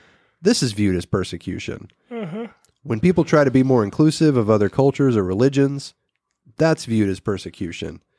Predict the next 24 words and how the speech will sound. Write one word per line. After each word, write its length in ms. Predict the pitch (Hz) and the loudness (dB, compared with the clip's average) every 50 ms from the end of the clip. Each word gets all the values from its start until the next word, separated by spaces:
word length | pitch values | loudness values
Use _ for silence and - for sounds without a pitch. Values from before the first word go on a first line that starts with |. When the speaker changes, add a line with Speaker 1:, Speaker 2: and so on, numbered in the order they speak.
| _ _ _ _ _ _ _ _ _ - | _ _ _ _ _ _ _ _ _ -2
Speaker 1:
as 160 | 131 127 127 | 0 2 4
though 160 | 156 160 156 | 4 4 4
in 100 | 147 139 | 4 2
some 240 | - - 175 170 165 | 2 2 2 2 4
way 180 | 156 147 139 127 | 2 2 2 2
including 420 | 117 - - 143 135 127 117 120 | 0 -2 -2 0 0 2 2 2
others 340 | 123 120 113 110 107 101 - | 4 4 4 2 2 0 -2
takes 240 | - 117 101 - - | -2 -4 -2 -2 -2
away 200 | 101 104 104 98 | -2 0 0 0
from 180 | - 104 98 107 | -2 -4 -6 -2
you 460 | 120 151 147 127 107 101 95 95 - - _ _ _ _ - | 0 2 4 4 4 2 -2 -4 -6 -10 _ _ _ _ -4
in 160 | 117 110 107 | -2 -2 -2
some 260 | - - 107 101 98 | -2 -4 -4 -4 -4
fashion. 540 | - 101 95 92 95 - - 98 - 98 - _ _ _ _ _ _ _ _ _ _ _ _ _ _ _ _ _ _ _ _ _ _ _ _ _ _ | -4 -2 -2 -2 -4 -6 -8 -10 -10 -12 -16 _ _ _ _ _ _ _ _ _ _ _ _ _ _ _ _ _ _ _ _ _ _ _ _ _ _
When 160 | 143 151 151 | 0 2 2
the 80 | 143 131 | 2 4
thought 220 | - 170 175 170 151 | 4 4 4 6 6
arises 500 | 127 131 143 147 147 135 147 143 120 113 | 4 4 4 4 4 2 2 0 0 2
that 180 | 117 107 95 | 0 0 0
maybe 440 | 107 110 131 156 175 175 208 208 196 | 0 0 2 2 2 2 2 2 2
a 60 | 160 | 2
bunch 380 | 117 104 127 139 160 160 - - | 2 4 2 4 2 2 0 0
of 220 | 127 104 98 - | 0 0 -2 -4
deists 680 | 113 113 120 147 175 185 165 - - - - - - - | -2 0 2 2 2 2 0 -4 -8 -10 -12 -12 -12 -14